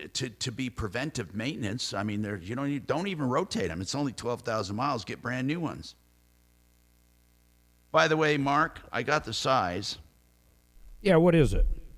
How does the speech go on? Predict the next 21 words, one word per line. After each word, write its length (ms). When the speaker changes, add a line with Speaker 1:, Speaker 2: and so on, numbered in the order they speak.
Speaker 1:
two 220
eighty-five, 600
forty-five, 600
twenty-one. 720
Speaker 2:
Are 80
you 200
sure? 300
Where'd 280
you 80
get 220
the 100
size 400
from? 340
Speaker 1:
From 200
them. 300
Speaker 2:
Oh, 200
from 280
them. 300
What 220
size 380
again? 420